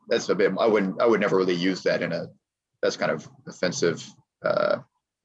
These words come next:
but yeah, redneck is, uh, is, I mean, it's also offensive, but it's, it's less, I think the problem with white trash is it's sort of classist.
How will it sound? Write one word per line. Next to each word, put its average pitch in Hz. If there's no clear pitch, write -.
but 131
yeah, 131
redneck 110
is, 98
uh, 90
is, -
I 202
mean, 202
it's 185
also 92
offensive, 87
but 85
it's, -
it's -
less, 95
I 120
think 139
the 135
problem 147
with 107
white 107
trash 107
is 90
it's -
sort 92
of -
classist. -